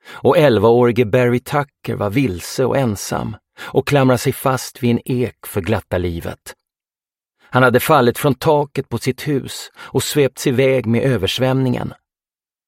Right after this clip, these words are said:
Den rasande strömmen hade kastat honom fram och tillbaka och nästan slitit honom i stycken.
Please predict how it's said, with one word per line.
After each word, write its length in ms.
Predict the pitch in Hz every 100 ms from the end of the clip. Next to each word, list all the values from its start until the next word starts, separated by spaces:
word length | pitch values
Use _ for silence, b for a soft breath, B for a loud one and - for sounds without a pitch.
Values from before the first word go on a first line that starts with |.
| _ _ B
Den 200 | - 123
rasande 580 | 113 123 101 - 117 117
strömmen 560 | - - 120 123 131 120
hade 200 | 113 110
kastat 480 | - 123 - 110 -
honom 220 | 104 107
fram 460 | - 131 131 127
och 80 | 120
tillbaka 560 | - 101 113 117 - 107
och 120 | 104
nästan 380 | 131 - 113 101
slitit 480 | - 151 113 104 107
honom 240 | 110 110
i 20 |
stycken. 680 | - - - _ 139 131